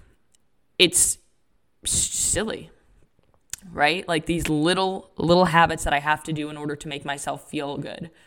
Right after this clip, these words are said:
And a lot of people don't understand, like, the difference between, "Oh, I have O C D habits," and "I have fucking O C D." Like, every day I wake up and there's not a moment that goes by where my mind isn't thinking about stupid shit that doesn't matter. Like,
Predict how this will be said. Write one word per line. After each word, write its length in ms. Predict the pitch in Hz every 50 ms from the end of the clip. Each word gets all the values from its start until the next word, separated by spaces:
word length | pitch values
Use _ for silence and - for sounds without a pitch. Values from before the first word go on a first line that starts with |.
| _ _ - - _ _ _ _ _ _ -
And 640 | - 170 165 160 160 156 156 156 151 147 - - - _ _ _ _ _ _ _ _ _ -
a 80 | - 185
lot 240 | 180 185 190 226
of 120 | 262 262 -
people 260 | 233 226 214 - 196
don't 240 | 185 165 180 180 185
understand, 560 | 180 170 160 160 - - 156 147 151 160 160
like, 160 | 151 147 147
the 60 | -
difference 280 | 151 156 151 160 147 -
between, 240 | - 156 165 156 - -
"Oh, 140 | 165 170 170
I 100 | 160 165
have 260 | 165 160 170 160 - -
O 80 | - 156
C 200 | 147 - - 156
D 100 | 156 151
habits," 560 | - - - 135 147 165 202 240 240 - -
and 180 | - - 156 - -
"I 60 | 156
have 180 | 151 147 147 139
fucking 480 | - - - 143 139 - 135 135 123 -
O 120 | 143 143
C 180 | 135 - 139 123
D." 300 | 123 92 82 - - - - - - - - _ -
Like, 160 | 165 170 -
every 200 | - - 185 196
day 140 | 202 208 202
I 40 | 202
wake 240 | 190 180 175 165 175
up 180 | 156 156 160
and 140 | - - 165
there's 160 | 156 160 -
not 140 | 170 160 160
a 40 | 165
moment 260 | 165 156 160 160 156
that 100 | 143 139
goes 180 | - 147 147 143
by 200 | - 139 139 147
where 140 | 156 151 147
my 140 | 147 135
mind 320 | 135 135 135 139 143 143 143
isn't 220 | 143 147 135 135
thinking 260 | - 143 139 135 139
about 380 | 139 131 139 135 135 - - _ _ _ _ _ _ _ _ _ _ _ _ _ _ _ _ _ _ _ _ _
stupid 540 | - - - - - 190 180 - 170 160 156
shit 280 | - - 165 143 135
that 100 | - 139
doesn't 240 | 143 143 135 143 120
matter. 340 | 120 123 123 - - - - _ _ _ _ -
Like, 300 | - 165 147 135 - -